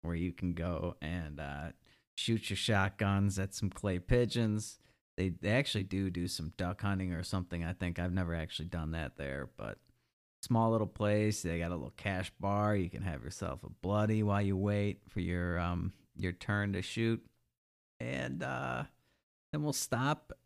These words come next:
at, at, at some local watering hole or restaurant or something, and I think we'll have a,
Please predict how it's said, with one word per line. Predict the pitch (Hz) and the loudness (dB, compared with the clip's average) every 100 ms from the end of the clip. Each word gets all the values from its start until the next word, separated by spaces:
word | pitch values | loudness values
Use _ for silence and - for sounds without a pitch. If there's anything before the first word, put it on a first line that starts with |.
| - | 0
at, | 131 131 - - | 4 2 0 -4
at, | 123 - | -4 0
at | 131 127 | 0 0
some | - 127 113 | 4 6 6
local | 110 117 117 123 120 120 117 - | 6 4 4 4 6 4 2 -6
watering | - 107 113 113 110 113 | -2 4 6 6 6 6
hole | 117 110 110 110 | 6 6 6 6
or | 95 | 6
restaurant | 101 101 - 107 98 | 4 4 4 4 6
or | 95 | 4
something, | - 95 95 | 4 2 4
and | 90 92 | 4 6
I | 92 | 4
think | 90 87 | 0 0
we'll | 87 | 0
have | 92 85 | 0 0
a, | 80 | -4